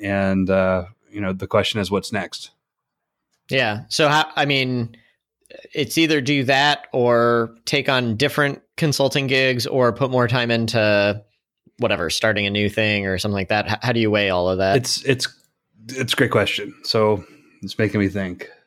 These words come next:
Speaker 1: What, I guess there's a couple of things. One, generally a phase two consulting project. I've done a, several phase one projects this year,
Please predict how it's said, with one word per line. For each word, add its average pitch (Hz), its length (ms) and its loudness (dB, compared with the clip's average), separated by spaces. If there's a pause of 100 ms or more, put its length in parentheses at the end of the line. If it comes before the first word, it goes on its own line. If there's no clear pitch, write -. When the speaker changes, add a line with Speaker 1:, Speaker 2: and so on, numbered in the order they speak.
(600)
Speaker 1:
What, 143 240 4 (1200)
I 117 60 -2
guess 127 240 2
there's 123 120 -2
a 120 40 -2
couple 113 260 2
of 95 80 -2
things. 95 220 -2
One, 131 480 2 (2250)
generally 139 460 4
a 127 60 2
phase 123 360 0
two 117 360 0
consulting 107 480 -2
project. 123 720 0 (160)
I've 117 120 -6
done 135 140 4
a, 123 160 0 (180)
several 117 320 2
phase 107 320 0
one 101 280 0
projects 123 540 0
this 131 180 -4
year, 135 320 0